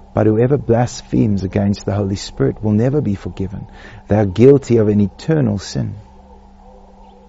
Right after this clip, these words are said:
The Message version helpfully paraphrases it this way. Jesus said, "Listen to this carefully. I'm warning you. There's nothing done or said that can't be forgiven.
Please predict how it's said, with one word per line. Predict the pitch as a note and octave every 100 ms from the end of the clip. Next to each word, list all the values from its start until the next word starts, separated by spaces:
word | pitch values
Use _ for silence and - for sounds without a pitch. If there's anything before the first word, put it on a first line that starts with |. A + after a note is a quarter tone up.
| - - - - - - - - - - -
The | G2
Message | G#2+ A#2 - F#2+ -
version | F#2+ F#2 F#2 G2
helpfully | G2 F#2+ A2 G#2+ - - G2+ G2+
paraphrases | - G2 G2 F2+ G2 F#2 F2+ F2+ E2+
it | -
this | F2+ F2 -
way. | - F2 G2+ - - - - - - - -
Jesus | G#2 F#2+ F#2+
said, | - - F2+ F2+ - - - - - - - - - - - - -
"Listen | G#2 A#2+ D3+ C#3+
to | C3+
this | A2+ F#2+ -
carefully. | - G#2+ - D2+ C#2+ - - - - - - - - - - - -
I'm | G2
warning | G#2 A#2 B2+ G2+ F2+
you. | E2 E2 - - - - - - - -
There's | G#2+ G#2
nothing | A2 C#3+ C#3 E3 D3
done | A#2+ A#2+ A#2+ G#2+
or | G#2+
said | - A2 G#2+ -
that | G#2 G2+ -
can't | - B2 A#2+
be | G2+
forgiven. | F#2+ G2+ G#2+ C#3 D#3 -